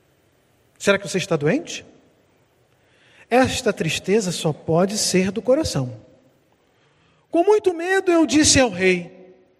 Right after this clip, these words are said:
Que o rei viva para sempre. Como não estaria triste? Como não estaria triste o meu rosto?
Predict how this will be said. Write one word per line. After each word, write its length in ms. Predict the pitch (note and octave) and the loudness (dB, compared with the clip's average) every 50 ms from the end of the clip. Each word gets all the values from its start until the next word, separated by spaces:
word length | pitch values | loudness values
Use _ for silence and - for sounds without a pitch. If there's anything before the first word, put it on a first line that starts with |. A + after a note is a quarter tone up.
| _ _ _ _ _ _ _ _ _ _ _ _ _ | _ _ _ _ _ _ _ _ _ _ _ _ _
Que 140 | - - C4 | -2 0 2
o 80 | C#4+ C#4 | 2 2
rei 480 | G3+ G#3+ D#4 F#4+ G4 G4 G4 F#4 E4+ | 2 2 2 4 4 4 4 4 2
viva 300 | G3+ E3+ D4 D#4 A#3+ B3+ | 2 2 2 2 2 0
para 180 | A3+ A3 G#3 F#3+ | -4 -4 -4 -4
sempre. 560 | - - G3 F#3+ G3 G3 - - - - - _ _ _ _ _ _ _ _ _ _ _ _ _ _ _ _ _ _ _ _ - | -6 -6 -6 -6 -6 -8 -14 -20 -20 -20 -20 _ _ _ _ _ _ _ _ _ _ _ _ _ _ _ _ _ _ _ _ -2
Como 720 | - D#4+ E4 E4 D#4 C#4 C4+ C4 C4 B3+ B3+ - - - - | 0 2 4 4 4 4 4 4 4 4 0 -4 -16 -16 -14
não 320 | A3+ B3+ C#4+ D#4+ D4+ C#4 | -8 -4 -2 -2 -2 -2
estaria 460 | C4 - - - A3+ G#3+ A3 G#3+ G3+ | -2 -4 -4 -4 -4 -4 -4 -6 -6
triste? 1120 | G3+ - - F#3+ G3+ G#3+ A3+ A#3 A#3 G#3+ D#3 - - - - - - - - D3 B2+ A#2 A2 - _ _ _ _ _ _ _ _ _ _ _ _ _ _ _ _ _ _ _ _ _ _ _ _ _ _ _ _ _ _ _ _ _ _ | -6 -4 -4 -2 -2 0 0 0 -2 -2 -4 -6 -6 -8 -10 -12 -14 -12 -12 -12 -12 -14 -16 -20 _ _ _ _ _ _ _ _ _ _ _ _ _ _ _ _ _ _ _ _ _ _ _ _ _ _ _ _ _ _ _ _ _ _
Como 220 | - C#4 D4 C#4+ C4 | -2 0 2 2 4
não 100 | C4 C4+ | 4 2
estaria 400 | B3+ - - B3 A#3 A3+ A3 G#3 | 2 0 0 0 2 2 2 0
triste 600 | G#3+ - G3+ G3 A3 A3+ G#3 - - - - - | 0 -2 -4 -4 -4 -4 -8 -10 -10 -10 -10 -8
o 100 | F#3 F3 | -8 -6
meu 220 | E3 E3 F3+ A3 | -4 -2 0 -2
rosto? 560 | A#3+ F3 D#3 D#3 D#3 D3+ - - - - - | -2 -2 -2 -4 -4 -6 -8 -14 -16 -18 -20